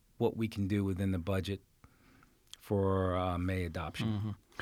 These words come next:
Speaker 2: So this starting point that you said that you provided the, the Board of Supervisors in, on February twenty-fifth,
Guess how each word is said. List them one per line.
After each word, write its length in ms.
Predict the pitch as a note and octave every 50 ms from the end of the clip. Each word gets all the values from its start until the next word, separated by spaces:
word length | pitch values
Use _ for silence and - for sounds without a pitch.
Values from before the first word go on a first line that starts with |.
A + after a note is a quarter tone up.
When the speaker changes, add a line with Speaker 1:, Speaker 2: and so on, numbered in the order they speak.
| - - - - - -
Speaker 2:
So 180 | - - D#3
this 160 | C#3+ D#3 D#3 -
starting 580 | - - - - - E3 D#3 D#3 D3 C#3 C3
point 320 | A#2+ - C3 B2 A#2+ A#2 -
that 200 | - A#2 - -
you 80 | B2+
said 320 | - - - A#2+ A2 G2+ G2
that 200 | A2 G2 - -
you 80 | B2+
provided 540 | A2+ - A#2 G#2+ G#2+ G#2+ G2+ G2+ G#2 G2+ F#2
the, 220 | - G2 G2 F2+ B2+
the 80 | C3
Board 220 | A2+ G#2 A2 G#2 G2
of 100 | G2 -
Supervisors 720 | - A2 G#2+ G#2+ F#2+ G2 F#2+ F#2+ F#2+ F#2+ G#2+ G2+ G#2 G#2
in, 160 | F#2+ F#2+ E2+ -
on 220 | A2+ F#2+ G2 G#2+ A2+ -
February 380 | - - C#3+ A#2+ A2+ G#2 F#2+ F#2+
twenty-fifth, 580 | - C3 A2+ G#2+ G2+ - - A#2+ G#2+ G2 -